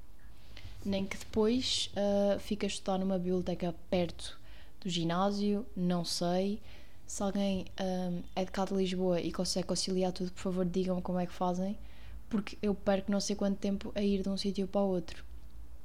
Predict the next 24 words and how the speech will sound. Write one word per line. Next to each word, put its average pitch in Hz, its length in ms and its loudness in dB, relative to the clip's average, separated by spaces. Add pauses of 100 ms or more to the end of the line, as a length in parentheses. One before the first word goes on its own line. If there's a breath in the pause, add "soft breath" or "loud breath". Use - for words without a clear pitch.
(280)
E 233 80 6
mesmo 220 240 6
assim 240 200 4
até 240 140 6
tento 233 220 2
ser 240 160 2
eficiente, 233 600 2
agora 196 220 4
tenho 202 240 2
o - 20 -2
passe. - 640 -2 (540 loud breath)
E, 196 540 4
por 202 80 6
acaso, 185 240 6
o 175 40 4
metro 180 220 4
foi 185 140 0
das 165 120 4
melhores 170 220 0
coisas 170 220 2
que - 100 0
inventaram 180 320 2
em 190 80 2
Lisboa, 165 380 2